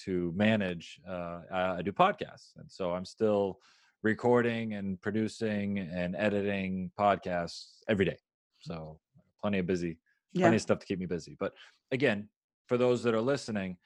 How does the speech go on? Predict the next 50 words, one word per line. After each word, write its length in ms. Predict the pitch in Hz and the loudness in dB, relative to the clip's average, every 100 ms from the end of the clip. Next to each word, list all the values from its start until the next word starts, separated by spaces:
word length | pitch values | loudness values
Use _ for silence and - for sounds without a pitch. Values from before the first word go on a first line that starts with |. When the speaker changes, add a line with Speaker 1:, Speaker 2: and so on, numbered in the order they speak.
| _ _ - | _ _ -10
Speaker 1:
uh, 360 | 101 98 92 95 | -6 -4 -4 -6
you 160 | 80 101 | -6 -2
know, 260 | 92 90 | 0 0
you're 200 | 95 98 | -2 -6
probably 420 | 90 - 120 107 107 | -4 4 4 4 0
weathering 420 | 110 107 107 101 | 2 2 0 -2
a 40 | |
storm 420 | 95 - 104 104 | -6 -4 -2 -2
that 120 | 101 98 | -4 -2
nobody 300 | 101 101 104 | -2 0 0
else 220 | 98 - | 0 -2
understands, 560 | 95 90 - 98 92 | -6 -6 -2 -2 0
or 80 | 92 | -2
it 60 | 92 | -2
feels 260 | - 104 98 | 2 4 4
like 160 | 92 | 2
nobody 280 | 92 90 90 | 2 0 0
else 200 | 87 85 | 0 -2
understands. 640 | 90 85 - 87 85 82 - | -4 -4 -4 -4 -4 -6 -6
But, 140 | - - _ _ _ - | -6 -6 _ _ _ -12
you 100 | 92 | -6
know, 200 | 85 85 | -4 -4
we 320 | 104 123 127 | -2 4 6
understand 500 | 110 98 - 92 90 | 6 2 -2 -2 -2
that 80 | 90 | -4
it's, 200 | 90 - - | -8 -10 -10
it's 180 | 92 | -10
difficult, 560 | - 104 - 95 90 85 - | -2 -2 -2 -4 -4 -4 -2
but 140 | 92 - | -4 -2
that 160 | 95 - _ _ _ _ _ _ _ _ | -4 -4 _ _ _ _ _ _ _ _
since 340 | - 143 127 | -6 -2 -2
there's 280 | - 127 117 | 0 2 4
only 220 | 135 139 | 2 0
so 200 | 127 135 | -4 -2
much 240 | 123 113 - | 0 0 -2
that 100 | 104 | -4
you 140 | 101 | -2
can 160 | 98 98 | -2 -2
do 120 | 110 | 0
right 280 | 107 90 85 | 2 2 0
now, 380 | 87 85 82 82 92 | -6 -8 -8 -10 -4
having 240 | 110 107 | -2 2
gratitude 480 | 104 101 98 - 98 | 6 6 4 -2 -2
that 80 | 95 | -2
your 120 | 87 | -2
loved 240 | 95 90 | -2 -2
one 160 | 90 92 | -2 -4
is 100 | 87 | -6
still 340 | - 95 87 - | -4 -2 -2 -2
alive, 440 | 92 92 87 87 | 0 2 0 -2